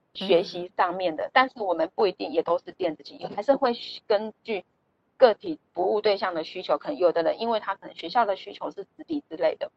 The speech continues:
Speaker 1: 嗯。
Speaker 2: 但是我想要说的是，如果家长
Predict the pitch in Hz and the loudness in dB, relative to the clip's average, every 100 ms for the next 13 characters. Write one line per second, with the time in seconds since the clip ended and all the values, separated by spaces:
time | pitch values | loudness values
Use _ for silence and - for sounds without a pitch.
0 | - 175 175 339 330 208 107 196 - 196 | -14 -12 2 2 4 2 0 0 2 6
1 | 208 - 190 175 185 156 - 202 165 _ | 4 4 -4 -4 -4 -6 -6 -10 -10 _
2 | _ _ - 320 320 180 220 208 214 - | _ _ 0 6 8 8 4 -4 -4 -8